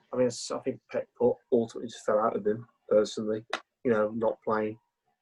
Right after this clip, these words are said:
So that's another thing, well, 'cause Sane is a very good player. I think he'll do really well at Bayern.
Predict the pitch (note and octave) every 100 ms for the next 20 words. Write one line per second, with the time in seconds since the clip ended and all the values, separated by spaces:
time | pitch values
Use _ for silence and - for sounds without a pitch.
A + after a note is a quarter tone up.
0 | _ B2 - A#2+ A2 A2+ G#2+ G#2+ - B2
1 | A#2+ A2 A2 G#2+ G#2+ G#2 G2+ - A2 G#2
2 | A2+ - - B2 A2+ A#2+ B2 A#2 A2 A2
3 | G#2+ G#2+ G2+ - G#2 G#2